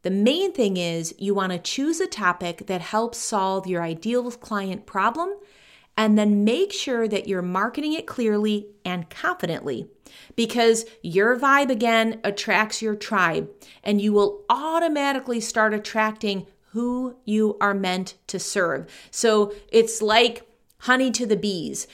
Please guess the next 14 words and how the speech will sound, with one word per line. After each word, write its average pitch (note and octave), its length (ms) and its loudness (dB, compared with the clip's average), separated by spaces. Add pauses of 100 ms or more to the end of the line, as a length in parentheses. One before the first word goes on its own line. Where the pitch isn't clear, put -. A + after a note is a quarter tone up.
(120)
You A3 200 2
put B3 260 2
something A#3 500 0
that's E3+ 300 -2
irresistible, A#3+ 840 0
that's E3+ 280 -4
juicy, A#3+ 600 -2
that's - 260 -4
full B3+ 260 2
of G#3+ 220 4
nectar A#3+ 560 2
and F#3 300 -4
nourishment, A#3+ 680 0 (320)
and G#3 340 0